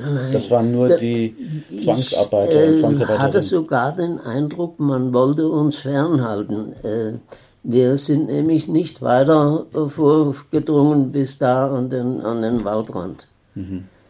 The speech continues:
Speaker 2: Das heißt, wurde man dann auch aufgehalten direkt von
Speaker 1: Da
Speaker 2: der
Speaker 1: waren, waren ja auch Polizei, äh, Formationen da.
Speaker 2: Mhm.
Speaker 1: Und, naja, zu damaliger Zeit, da hat ja jeder Angst gehabt. Wenn da ein Wort gesprochen wurde, da hat alles gekuscht.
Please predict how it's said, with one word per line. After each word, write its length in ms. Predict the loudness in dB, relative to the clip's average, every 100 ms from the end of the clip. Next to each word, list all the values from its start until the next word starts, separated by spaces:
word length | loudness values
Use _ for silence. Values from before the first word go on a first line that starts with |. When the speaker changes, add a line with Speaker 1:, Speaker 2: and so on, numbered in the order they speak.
| _ _ _
Speaker 2:
Das 180 | -14 -8
heißt, 320 | -10 -10 -8
wurde 140 | -6 -4
man 120 | -4
dann 140 | -4
auch 100 | -2
aufgehalten 600 | -2 0 -2 0 -2 -2
direkt 420 | -4 -4 -6 -16 -20 _
von 220 | _ -8 0
Speaker 1:
Da 80 | 2
Speaker 2:
der 60 |
Speaker 1:
waren, 520 | 2 2 2 0 -4 -4
waren 280 | -4 0
ja 140 | 0 0
auch 200 | -2 -4 -12 _ _ -6
Polizei, 720 | -4 -4 -6 -2 0 2 2
äh, 540 | 0 -4 -4 -2 -4 -6
Formationen 920 | -4 -2 0 -2 -2 -2 0 0 2
da. 320 | 2 2 -2 -8 -12
Speaker 2:
Mhm. 380 | -10 -10 -12 -16 _ _
Speaker 1:
Und, 580 | -8 -6 -6 -10 -16 -18 _
naja, 240 | -4 -2 -2
zu 180 | -2 0
damaliger 680 | 2 2 2 2 2 2
Zeit, 460 | 0 -2 -2 -2 -18 -8
da 140 | -4 -2
hat 200 | -2 -2
ja 120 | -2
jeder 340 | -2 -2 -2
Angst 300 | -2 -4 -6
gehabt. 500 | -10 -10 -10 -14 -20 -12
Wenn 180 | -6 -2
da 240 | 0 0 0
ein 100 | 0
Wort 240 | 0 0
gesprochen 560 | -10 -4 2 4 4 4
wurde, 300 | 4 4 4
da 220 | 4 2
hat 160 | 2 2
alles 360 | 0 0 -4
gekuscht. 520 | -6 0 0 0 -6